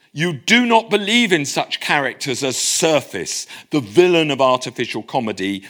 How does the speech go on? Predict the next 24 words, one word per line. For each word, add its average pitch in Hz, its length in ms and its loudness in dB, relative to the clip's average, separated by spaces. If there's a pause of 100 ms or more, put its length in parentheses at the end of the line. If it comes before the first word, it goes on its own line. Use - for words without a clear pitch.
(240)
even 190 340 4
while 160 180 4
you 139 180 0
read 156 380 0
or 135 140 0
see 123 360 -4
them." 73 280 -14 (220)
Surface 170 760 0
is 123 220 0
Charles 147 440 0
Surface, - 640 -10 (220)
who's 127 200 -4
the 110 100 -6
villain 120 580 -2 (180)
in 117 160 -6
Sheridan's 110 760 -2
play, 95 680 -2 (340)
uh, - 40 -6
uh, 92 920 0 (140)
his - 540 -12 (160)
play 104 180 0
from 92 320 -8
seventeen 98 420 -10
seventy-seven, 90 840 -4